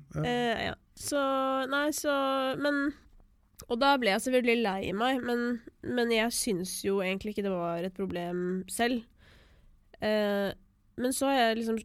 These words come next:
Speaker 2: tenkt i ettertid bare sånn, «Fy faen, liksom. Jeg er så glad for at jeg ikke har hatt det problemet», fordi det er så mange som har liksom, tenker så mye på mat og trening, og på en negativ måte, da. Eh, så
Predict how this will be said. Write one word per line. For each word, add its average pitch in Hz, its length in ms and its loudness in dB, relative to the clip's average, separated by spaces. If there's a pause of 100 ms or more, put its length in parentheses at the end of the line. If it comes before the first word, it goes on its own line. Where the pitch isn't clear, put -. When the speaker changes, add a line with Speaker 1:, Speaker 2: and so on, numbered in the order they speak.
Speaker 2:
tenkt 196 260 -2
i 208 80 -2
ettertid 180 320 -4
bare 185 80 -2
sånn, 190 160 -4
«Fy 277 720 -2
faen, 175 320 -4
liksom. 226 240 -4 (380)
Jeg 220 100 -2
er 208 180 -2
så 208 140 -6
glad 185 240 -4
for 196 80 -6
at 196 80 -8
jeg 202 80 -2
ikke 196 160 -2
har 190 160 -6
hatt 185 80 -14
det 175 160 -6
problemet», 190 480 -2
fordi 208 380 -2 (260)
det - 160 -14
er 214 180 -2
så 208 140 -6
mange 185 240 -2
som 208 100 -2
har 190 140 -2
liksom, 185 240 -2 (640)
tenker 254 400 -4
så 226 160 0
mye 214 160 0
på 208 80 0
mat 220 720 -2
og 208 100 -8
trening, 208 640 -2
og 214 140 -4 (580)
på 220 80 -2
en 220 80 0
negativ 196 400 -2
måte, 226 240 -2
da. 302 80 -2 (1040)
Eh, 220 960 0
så 240 240 0